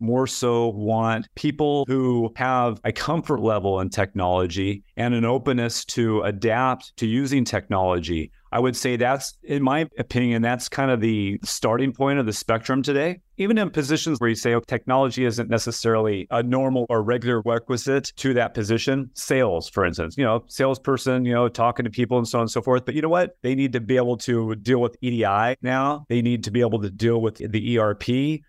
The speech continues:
More and more companies are introducing business intelligence, B I, and being able to run reports and engage and work with people who do deal, let's say analysts, for instance, who deal, deal in technology and reporting and so forth. So it's across the spectrum.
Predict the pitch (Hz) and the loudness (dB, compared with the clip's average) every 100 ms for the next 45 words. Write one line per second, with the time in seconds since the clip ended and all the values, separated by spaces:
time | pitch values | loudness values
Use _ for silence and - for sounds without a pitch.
0 | - 113 123 127 120 120 120 117 123 123 | -6 -2 0 2 2 0 -2 -2 0 0
1 | 113 104 107 107 113 113 110 113 - 113 | 0 0 2 2 -2 -2 0 0 0 -2
2 | 110 123 127 123 110 104 113 117 131 123 | 2 2 0 -2 -2 0 0 0 -2 -4
3 | 104 110 104 107 127 143 - _ 110 110 | -2 2 2 2 0 -2 -8 _ -2 0
4 | 110 110 117 113 113 - 110 107 101 120 | 0 0 2 2 0 0 0 2 2 2
5 | 117 110 - 117 127 120 113 104 101 101 | 2 -2 -2 0 2 0 0 0 0 -2
6 | 117 107 120 120 123 104 101 98 101 110 | -2 0 0 0 0 0 0 -2 0 2
7 | 120 120 120 120 - - 127 127 120 117 | 2 0 0 0 -4 -6 -2 0 2 0
8 | 107 120 113 101 123 139 127 120 117 127 | 0 -2 -2 -2 -2 0 2 2 2 0
9 | - 123 120 120 127 127 - 127 127 127 | -2 -2 0 2 2 0 0 0 0 0
10 | 139 131 120 117 117 123 117 117 117 113 | -2 -2 -2 0 2 2 0 -2 -2 0
11 | 117 117 127 113 110 120 117 117 117 - | 0 0 -2 -4 -2 2 2 2 0 0
12 | 120 131 120 113 117 110 - 107 131 147 | -2 0 -2 0 0 0 -2 -4 -2 -2
13 | - 139 - 117 - 120 - 98 82 | 2 2 0 -4 2 2 2 -2 -2